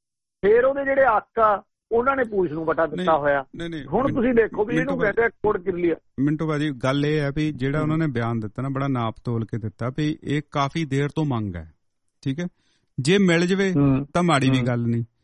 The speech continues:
Speaker 2: ਠੀਕ ਹੈ। ਸੋ ਉਹ, ਉਹਨਾਂ ਨੇ
Speaker 1: ਹਮ।
Speaker 2: ਤਾਂ ਜੇ-, ਜਿਹੜਾ ਬੈਸਟ ਉਹ ਡਿਪਲੋਮੈਟਿਕ ਆਨਸਰ ਦੇ ਸਕਦੇ ਸੀ, ਉਹਨਾਂ ਨੇ ਦਿੱਤਾ। ਦਿਲਾਂ ਦੀ ਤਾਂ ਗੱਲ ਹੈ, ਤਕਰੀਬਨ ਹਰ ਦੀ ਹੈ,
Speaker 1: ਹਮ।
Speaker 2: ਕਿਉਂਕਿ ਧੱਕਾ ਤਾਂ ਹੋਇਆ, ਬਹੁਤ ਹੋਇਆ, ਸ਼ੁਰੂ ਤੋਂ ਹੀ ਹੋਇਆ।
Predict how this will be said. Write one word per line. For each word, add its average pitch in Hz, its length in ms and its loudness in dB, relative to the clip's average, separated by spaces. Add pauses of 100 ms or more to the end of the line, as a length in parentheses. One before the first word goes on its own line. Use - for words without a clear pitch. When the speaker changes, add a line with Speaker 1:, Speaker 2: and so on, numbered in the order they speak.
(300)
Speaker 2:
ਠੀਕ 156 140 -2
ਹੈ। 196 60 2
ਸੋ 196 460 0
ਉਹ, - 280 -2 (320)
ਉਹਨਾਂ 139 220 4
ਨੇ 202 140 2
Speaker 1:
ਹਮ। - 60 0
Speaker 2:
ਤਾਂ 190 120 -2
ਜੇ-, 160 280 -4
ਜਿਹੜਾ 180 440 0
ਬੈਸਟ 175 520 -2
ਉਹ 170 180 0
ਡਿਪਲੋਮੈਟਿਕ 147 600 -2 (420)
ਆਨਸਰ 123 340 -2
ਦੇ 117 200 -4
ਸਕਦੇ 117 380 -4
ਸੀ, 135 120 -4
ਉਹਨਾਂ 131 240 0
ਨੇ 151 120 0
ਦਿੱਤਾ। 123 500 -4
ਦਿਲਾਂ 135 320 -2
ਦੀ 160 120 0
ਤਾਂ 165 100 -2
ਗੱਲ 156 220 0
ਹੈ, 156 120 0 (160)
ਤਕਰੀਬਨ 151 400 0
ਹਰ 156 240 2
ਦੀ 175 180 -2
ਹੈ, 160 100 4
Speaker 1:
ਹਮ। 143 100 2 (440)
Speaker 2:
ਕਿਉਂਕਿ 160 200 0 (260)
ਧੱਕਾ 147 280 -2
ਤਾਂ 165 140 0
ਹੋਇਆ, 156 340 2
ਬਹੁਤ 156 320 -2
ਹੋਇਆ, 147 280 0
ਸ਼ੁਰੂ 151 260 -2
ਤੋਂ 202 120 0
ਹੀ 190 60 4
ਹੋਇਆ। 135 280 0